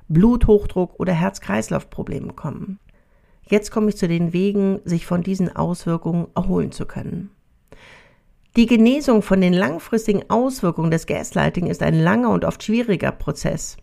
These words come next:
aber er ist möglich. Hier sind einige Ideen von mir für deine Heilung.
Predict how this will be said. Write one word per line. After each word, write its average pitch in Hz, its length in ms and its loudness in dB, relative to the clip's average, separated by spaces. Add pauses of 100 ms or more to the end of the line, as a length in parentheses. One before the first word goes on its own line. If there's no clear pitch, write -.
(160)
aber 170 220 2
er 196 40 2
ist 196 180 -2
möglich. 202 520 2 (400)
Hier 214 160 4
sind 202 240 0
einige 190 320 2
Ideen 180 460 2
von 156 200 -2
mir 180 420 2
für - 160 0
deine 196 340 2
Heilung. - 400 -4